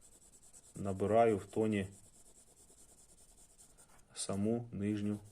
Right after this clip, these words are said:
повіку. З цього боку, отак трошки, і з цього боку. Ось. Тут я, тут я посередині не, не набираю в, в тоні,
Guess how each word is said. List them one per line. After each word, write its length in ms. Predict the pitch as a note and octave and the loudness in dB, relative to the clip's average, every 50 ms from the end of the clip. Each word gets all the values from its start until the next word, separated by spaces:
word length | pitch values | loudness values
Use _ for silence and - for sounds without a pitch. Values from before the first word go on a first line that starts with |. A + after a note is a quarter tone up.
| - - - - _ _ - - - _ - | -20 -20 -20 -20 _ _ -20 -20 -20 _ -4
повіку. 440 | - G#2 G2 F#2+ E2+ D#2 - - - - - - - - | -4 -2 -2 -2 -4 -6 -8 -14 -16 -18 -20 -20 -20 -18
З 100 | - - | -14 -14
цього 360 | - - - - G#2 C3+ D#3+ D#3+ | -10 -6 -2 0 4 4 4 4
боку, 360 | D3+ C#3 C3 B2+ - A2+ A2 - - - - - - - - - - - - - | 4 4 2 2 0 -2 -4 -4 -18 -20 -20 -20 -20 -20 -20 -20 -20 -20 -16 -12
отак 340 | G#2 G#2 - - G2+ G2+ | -12 -10 -8 -8 -10 -10
трошки, 460 | - - - G2+ G2+ - - - G#2+ G2 - - | -10 -8 -6 -6 -6 -6 -8 -10 -12 -12 -10 -8
і 140 | - D3+ C#3+ | -6 -6 -4
з 80 | D3 | -6
цього 280 | - - - F#2+ G2+ G#2 | -6 -4 -4 -2 -2 -2
боку. 340 | F#2+ F2+ E2+ E2 - - - - - - _ - - - - - - - - - - _ _ - | -4 -4 -8 -10 -10 -12 -16 -20 -20 -20 _ -20 -20 -20 -20 -20 -20 -20 -20 -20 -20 _ _ -14
Ось. 360 | - F2+ F2 E2 D#2+ - - - - - - - - - _ _ | -12 -10 -8 -8 -8 -10 -14 -20 -20 -20 -20 -20 -20 -20 _ _
Тут 260 | - - G#3 G3+ - - | 4 4 4 4 6 10
я, 280 | C#3 C#3+ C#3 C3+ C3+ - - - - - - | 12 12 12 12 12 4 -8 -14 -18 -12 -4
тут 260 | - D3+ D3+ D#3 D#3 | 0 2 2 2 4
я 140 | - C3 A#2+ | 6 6 6
посередині 760 | A2+ - - A#2 - - A#2 A#2+ C3+ C3+ B2 B2 A#2+ A#2 A2 | 6 4 0 0 2 4 4 4 4 4 2 2 2 2 2
не, 180 | G#2+ A2 A#2+ B2 A#2+ A2+ G2+ G2 G2 A2+ - | 2 2 2 2 0 0 -2 -4 -4 -4 0
не 140 | A#2+ A#2+ A#2 | 0 2 2
набираю 580 | A#2 A2+ G#2+ G#2+ A2+ A#2+ C#3+ E3 E3+ D#3 D3 | 4 2 2 4 6 8 10 10 10 10 8
в, 640 | B2 A#2 B2 A#2+ G#2 - - - - - - - G2 | 6 2 -4 -6 -8 -8 -10 -14 -12 -6 -2 0 0
в 100 | G2+ G2+ | 0 0
тоні, 420 | - - B2+ B2 A2+ A2 G#2+ G#2+ | 0 0 2 2 4 4 2 2